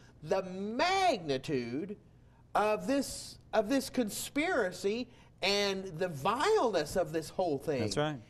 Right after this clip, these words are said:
Speaker 1: And how deep the roots of this thing go. And to, and to be affiliated with a man like you, John Grossball, and the others that are standing for the truth, what a, what a pleasure it is. And as you are teaching us and showing us this stuff right here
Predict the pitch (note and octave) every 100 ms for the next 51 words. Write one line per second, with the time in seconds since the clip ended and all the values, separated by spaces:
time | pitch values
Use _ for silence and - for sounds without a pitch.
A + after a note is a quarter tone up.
0 | - - G#3+ A#3+ C4 F3+ C3+ C3+ D4 A4
1 | C4+ - G3 F#3+ D#4+ F4+ G#3+ F3+ G#3 G#3
2 | A3 G#3 B3+ C4 F#3 C#4+ G#3 G#3 G#3+ G3
3 | B3 B3+ - E4 D#4+ F3+ B2+ G#2+ A2+ -
4 | - - - - B2+ C#3+ F3+ G3+ F#3 F3+
5 | F#3+ G3+ A3 G3 - - - - C#3 E3
6 | F3+ E3 E3+ - E3 E3+ D#3 C#3 D3+ D#3
7 | C#3+ C3+ D#3 E3 D3+ C#3+ C#3+ - D#3 D#3+
8 | - - - - - - - - - G3
9 | - - F3+ B3 - - A#2 A2 A2 G#2+
10 | G#2+ G#2+ A2+ - - - - F3 F#3 F#3
11 | G#3 C#4+ A#3 D#3 G#3 - - B3+ F3+ C3+
12 | B2 C3 D3 C#3+ A#3+ A#3+ D#3+ C#3 D#3+ D3
13 | E3+ D3+ E3+ D#3 C#3 D3 A2+